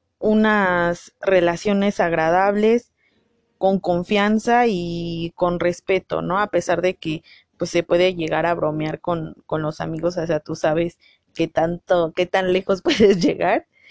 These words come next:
y qué tan no, igual con, tanto con los, con los compañeros de trabajo. Hoy estaba platicando con una,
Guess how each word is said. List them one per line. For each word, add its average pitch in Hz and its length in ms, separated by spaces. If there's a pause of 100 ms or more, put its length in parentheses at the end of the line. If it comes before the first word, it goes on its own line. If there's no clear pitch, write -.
(300)
y 160 140
qué 165 160
tan 170 280
no, 185 140
igual 170 400
con, 185 260
tanto 165 300
con 156 220
los, 160 440
con 160 180
los 160 160
compañeros 170 560
de 170 100
trabajo. 180 580 (1300)
Hoy 247 200
estaba 247 260
platicando 190 600
con 170 220
una, 175 640